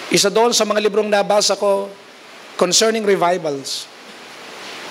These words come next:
Merong isang eight years old na bata na napuspo sa isang revival meeting.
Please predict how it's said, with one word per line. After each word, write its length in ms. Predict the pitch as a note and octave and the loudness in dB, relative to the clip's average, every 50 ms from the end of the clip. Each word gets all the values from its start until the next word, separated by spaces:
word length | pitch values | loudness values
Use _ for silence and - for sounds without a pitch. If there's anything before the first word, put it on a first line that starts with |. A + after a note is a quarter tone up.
| - - - - - - - - - - - - - - - | -12 -12 -12 -10 -10 -10 -10 -10 -10 -8 -8 -8 -6 0 2
Merong 240 | F3 F#3+ G3 G3+ G#3 F#3+ | 4 4 4 2 0 0
isang 180 | - F#3+ F#3 G3+ G3 | 0 0 0 0 0
eight 160 | A3 A#3+ A3+ - A#3+ | 0 0 0 2 2
years 240 | G#3+ G3+ F#3+ - - | 2 2 2 0 0
old 240 | A3 A3 A3 G#3 F3+ G3 | 2 2 2 2 0 -2
na 100 | G3 F3+ | -2 0
bata 400 | F#3 F#3+ G#3 G3+ - D#3+ D#3+ E3+ - - - - - - D#3+ | 2 0 0 0 -2 -4 -4 -4 -6 -12 -20 -20 -14 -4 -2
na 100 | E3 E3+ | 0 0
napuspo 400 | F3 F3 G3 F#3 - - - - | 0 0 2 0 0 0 0 0
sa 160 | - G3 G3 | 0 0 2
isang 160 | E3 - F3+ | 2 0 2
revival 480 | D#3+ E3+ E3 D3 F3+ G3 G3 F#3 G3 F#3 | 2 0 2 2 2 2 2 2 0 0
meeting. 460 | F3+ F3+ G3 G3 G3 - C#3+ C3 C3 | 2 0 0 0 0 -2 -4 -4 -6